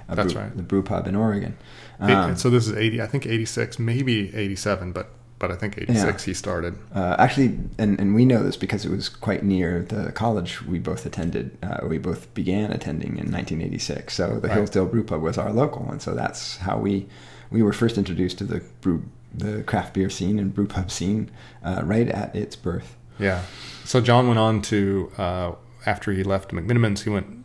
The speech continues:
Speaker 2: to, uh, Deschutes, where he f-, where he brewed all the famous, uh, flagship Deschutes brands that you know, and then he went to Full Sail, where he was for about twenty years before opening Ecliptic.
Speaker 1: Mm-hmm.
Speaker 2: Um, and if you go to Ecliptic now,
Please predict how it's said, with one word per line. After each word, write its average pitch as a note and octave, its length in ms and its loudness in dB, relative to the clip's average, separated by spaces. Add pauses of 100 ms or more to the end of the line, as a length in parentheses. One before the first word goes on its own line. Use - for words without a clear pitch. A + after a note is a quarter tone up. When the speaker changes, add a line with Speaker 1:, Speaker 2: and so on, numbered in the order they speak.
(100)
Speaker 2:
to, F#2+ 340 0
uh, - 300 -4
Deschutes, B2 520 -2
where G2 100 -4
he G2+ 80 -2
f-, G2+ 140 -8 (160)
where G2+ 140 -4
he F#2+ 80 -2
brewed G2 260 0
all F2+ 160 0
the F2 80 -8
famous, G2 480 -2 (240)
uh, F#2+ 160 -6
flagship F#2+ 640 -2
Deschutes - 360 -2
brands F#2 360 -2
that F2 100 0
you F2+ 80 -2
know, F2 340 -2 (100)
and G#2+ 120 0
then F#2 120 -2
he G2+ 80 -2
went F#2 200 0 (200)
to - 100 -8
Full D3+ 280 4
Sail, B2 360 2
where G2 160 2
he F#2+ 60 -2
was G2 240 -2
for F2+ 180 -4
about E2 180 -4
twenty F2+ 260 -4
years F2+ 220 -4
before F2+ 300 -4
opening F#2+ 300 -4
Ecliptic. F2+ 640 -4 (160)
Speaker 1:
Mm-hmm. C3+ 500 0
Speaker 2:
Um, F#2+ 540 2
and A#2+ 40 0
if G2+ 140 0
you A2 80 0
go A#2+ 60 4
to A2+ 80 4
Ecliptic A#2 460 2
now, G2+ 420 2